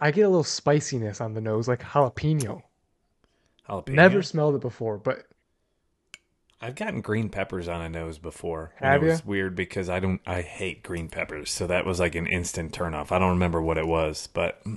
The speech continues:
Speaker 2: I only got it. Part of me makes me think it was the one oh one toasted short barrel, but that's not what this episode is. This is episode forty with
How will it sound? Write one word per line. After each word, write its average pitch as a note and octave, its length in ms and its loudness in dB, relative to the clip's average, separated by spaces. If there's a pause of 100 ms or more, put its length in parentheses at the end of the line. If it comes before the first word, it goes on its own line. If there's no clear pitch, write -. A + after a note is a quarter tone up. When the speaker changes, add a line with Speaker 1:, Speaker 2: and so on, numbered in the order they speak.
(140)
Speaker 2:
I G2+ 80 6
only A2 180 10
got A2+ 320 8 (320)
it. - 240 4 (1120)
Part B2 140 10
of B2+ 60 12
me B2 100 12
makes A2 260 10
me F#2 160 6
think G#2 260 4
it F2+ 120 4
was F2 180 2
the F2 140 4
one F#2 260 8
oh G2+ 80 10
one G2 380 8
toasted G#2 460 2
short A2 260 2
barrel, G#2+ 280 6
but F2 200 0
that's G#2 200 6
not G2+ 120 8
what F2+ 100 4
this F#2+ 160 4
episode G2+ 360 4
is. B2 180 10
This C3 180 4
is G#2+ 80 4
episode A2+ 640 6
forty C#3 320 6
with - 380 -2